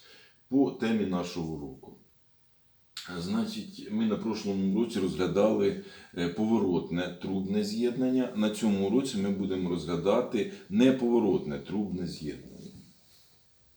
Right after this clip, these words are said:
Якщо в нас є, е, трубопровід, припустимо, е, два дюйма,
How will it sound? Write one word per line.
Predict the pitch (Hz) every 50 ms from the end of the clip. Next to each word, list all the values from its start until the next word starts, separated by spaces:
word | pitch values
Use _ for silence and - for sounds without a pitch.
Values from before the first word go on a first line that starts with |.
| _ _ -
Якщо | 85 90 92 - - 139 131
в | 117
нас | 98 92 92 92 - 98
є, | 101 101 101 98 101 98 98 - - - - - _ _ -
е, | 80 80 80 78 76 71 78 80 -
трубопровід, | 90 87 82 87 85 85 - 110 110 117 123 127 123 131 127 127 - - - - - - - -
припустимо, | - 95 - - - - - - - 104 101 98 95 - - - - _ _ - - - - - - -
е, | 90 90 90 87 87 87 85 85 - - - 87 104
два | 104 98 98 98 98 95 92
дюйма, | 87 85 98 107 107 104 104 98 98 95 95 95